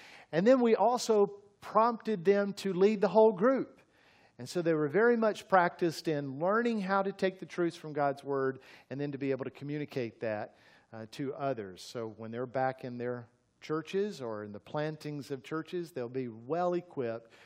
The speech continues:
for what God would have. And this is just the first session. There's about six others to come. And so we're grateful that Meadowbrook has that kind of vision.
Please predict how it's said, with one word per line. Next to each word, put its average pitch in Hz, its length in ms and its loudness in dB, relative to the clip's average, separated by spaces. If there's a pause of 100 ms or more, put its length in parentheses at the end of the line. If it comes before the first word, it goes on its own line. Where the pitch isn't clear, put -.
(160)
for 120 140 -10
what 120 180 -10
God 120 280 -2
would 117 80 -8
have. 107 300 -4
And 104 60 -10
this 185 200 -6
is 190 60 -14
just 208 200 -8
the 196 60 -10
first 233 320 2
session. 135 360 -4
There's 120 200 -12
about 120 180 -6
six - 320 -8
others 123 300 -4
to 123 100 -14
come. 110 400 -10 (380)
And 120 100 -18
so 127 80 -8
we're 123 80 -8
grateful 143 480 -2
that 113 240 -10
Meadowbrook 131 360 -4
has 127 220 -4
that 123 160 -6
kind 127 140 -8
of 113 60 -10
vision. 127 340 -2